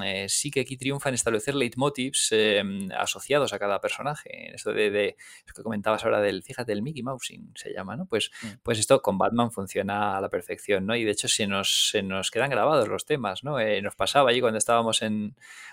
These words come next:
Speaker 1: allí en Valencia que, que no podíamos dejar de, de, de tararear <laughs> los temas. Estamos ahí inconscientemente ya tarareando el, el tema, ¿no? Y tal, y sí, sí, sí. Y hay puntos, em, bueno, yo creo que el momento más, em,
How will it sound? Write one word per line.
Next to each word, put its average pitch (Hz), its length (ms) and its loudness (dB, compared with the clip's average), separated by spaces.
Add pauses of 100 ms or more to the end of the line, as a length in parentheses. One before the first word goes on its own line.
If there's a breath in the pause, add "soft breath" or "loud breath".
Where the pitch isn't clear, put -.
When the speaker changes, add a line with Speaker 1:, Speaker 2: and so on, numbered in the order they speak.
(100)
Speaker 1:
allí 113 180 -2
en 139 100 0
Valencia 139 460 2
que, 113 180 0
que 101 200 0
no 104 140 -2
podíamos 113 300 2
dejar 117 340 2
de, 120 320 2
de, 117 300 4
de 117 320 4
tararear 113 600 4
<laughs> - 420 2
los 139 160 4
temas. 135 340 -2
Estamos 127 380 -6
ahí 127 240 -2 (220 loud breath)
inconscientemente 127 720 0
ya 117 120 4
tarareando 113 480 -2 (340 loud breath)
el, 104 240 -2
el 98 220 -2
tema, 92 280 -6
¿no? 190 160 -6 (340 loud breath)
Y 110 120 -6
tal, 110 180 4
y 107 80 2
sí, 101 200 0
sí, 95 180 -2
sí. 95 140 -6
Y 85 100 0
hay 110 140 4
puntos, - 680 2
em, 92 800 -4
bueno, 104 180 6
yo 104 100 4
creo 113 120 2
que 113 60 0
el 107 180 2
momento 104 720 0
más, 98 800 -2
em, - 240 -8